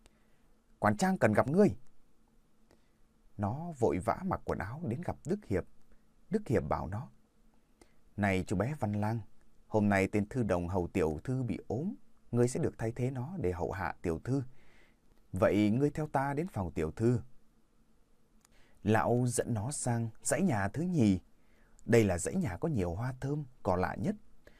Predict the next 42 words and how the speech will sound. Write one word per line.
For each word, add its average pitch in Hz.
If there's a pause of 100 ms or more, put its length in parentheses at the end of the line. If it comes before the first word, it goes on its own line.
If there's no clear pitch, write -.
(180)
Hàng 127
ngày 117
nó 131
vẫn -
đến 117
đây 110
tưới 117
cây, 110 (380)
nhưng 120
nó 113
chưa 135
thấy 123
tiểu 87
thư 135
bao 131
giờ. 92 (1120)
Đức 175
Hiệp 98 (220)
đến 110
trước 233
một 107
phòng, 87 (160)
gõ -
cửa 95
ba 107
tiếng 143
rồi 85
nói, 101 (1400)
"Tiểu 104
sư 147
muội, 90 (600)
ta 117
mang 110
cho 123
tiểu 98
sư 131
muội 101
một 87
tên 127
thư 131
đồng 87
mới." 175